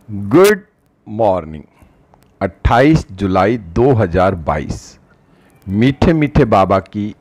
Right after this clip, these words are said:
मीठी मीठी मुरली का मीठा मीठा मनन हम सब फरिश्ते मिलकर बाप दादा के साथ करते हैं। बाप दादा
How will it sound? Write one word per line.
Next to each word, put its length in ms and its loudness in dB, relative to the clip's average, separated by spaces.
मीठी 460 -4
मीठी 300 0
मुरली 400 0
का 300 0
मीठा 580 0
मीठा 340 -2
मनन 380 -8
हम 220 0
सब 360 0
फरिश्ते 680 -4
मिलकर 600 0
बाप 380 -2
दादा 240 -4
के 200 -4
साथ 380 0
करते 460 -6
हैं। 320 -12
बाप 220 0
दादा 640 0